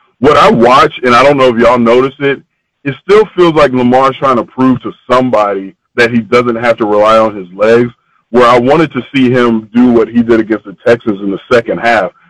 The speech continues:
where he said, "Screw it. If I gotta use my legs, uh, to win this game, to be successful, that's what I'm gonna do." But it almost feels like he has this internal battle. Like, he has the angel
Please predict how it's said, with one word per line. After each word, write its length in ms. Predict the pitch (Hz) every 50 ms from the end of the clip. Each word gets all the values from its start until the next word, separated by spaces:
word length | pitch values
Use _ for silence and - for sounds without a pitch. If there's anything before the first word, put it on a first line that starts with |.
| _ -
where 140 | 113 120 120
he 140 | 131 127 123
said, 220 | - 117 101 -
"Screw 340 | - - - 131 123 110 95
it. 60 | 95
If 100 | 104 107
I 140 | 113 113 117
gotta 360 | 107 120 120 123 120 117 113
use 200 | 110 120 117 107
my 140 | 110 101 98
legs, 460 | 101 104 110 113 107 104 98 90 - _ _ _ _ _ -
uh, 360 | 113 110 107 101 101 101 101 101 - -
to 280 | 120 110 101 101 95 95
win 340 | 95 101 110 120 120 113
this 160 | 113 107 98 95
game, 280 | 104 107 107 110 104 92
to 100 | 104 98
be 180 | 98 113 110
successful, 600 | - - 90 - - 107 110 107 - - 110 101
that's 260 | 101 110 110 107 -
what 100 | - 113
I'm 120 | 110 107 107
gonna 200 | 110 107 98 92
do." 380 | 87 104 113 117 120 120 117 _ _ _ _ _ -
But 100 | - 127
it 120 | 135 131 135
almost 320 | 143 170 185 165 139 - -
feels 160 | 143 143 139
like 220 | 127 123 117 113 117
he 100 | 127 123
has 120 | 120 113
this 160 | 110 110 104 110
internal 560 | 104 95 90 - - - 123 123 123 113 95
battle. 580 | 92 90 98 104 107 104 101 90 87 87 87 _ _ _ _ -
Like, 160 | 104 107 101
he 140 | 107 123 120
has 160 | 120 113 110
the 280 | 101 107 101 95 101 - -
angel 400 | 117 120 123 127 117 110 120 120